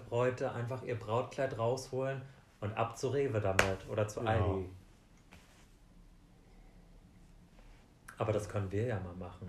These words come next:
Speaker 1: eigentlich. Ein
Speaker 2: Ein
Speaker 1: altes
Speaker 2: Brautkleid?
Speaker 1: Brautkleid bei eBay ersteigern und dann gehen wir damit zu Aldi einkaufen.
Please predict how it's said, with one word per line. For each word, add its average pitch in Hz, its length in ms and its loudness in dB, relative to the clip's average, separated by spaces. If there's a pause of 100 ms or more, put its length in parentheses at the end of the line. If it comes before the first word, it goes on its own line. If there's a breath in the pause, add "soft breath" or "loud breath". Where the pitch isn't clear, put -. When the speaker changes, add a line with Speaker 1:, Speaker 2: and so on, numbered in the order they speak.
(120)
Speaker 1:
eigentlich. 95 420 -10 (520 loud breath)
Ein 104 80 0
Speaker 2:
Ein - 80 -4
Speaker 1:
altes 107 220 2
Speaker 2:
Brautkleid? 107 200 0
Speaker 1:
Brautkleid 120 400 -2
bei 101 180 0
eBay 104 280 0
ersteigern 123 540 -4
und 113 80 -2
dann 104 100 0
gehen 107 160 -2
wir 107 80 0
damit 120 280 -4
zu - 120 -4
Aldi 110 340 -4
einkaufen. 104 680 -4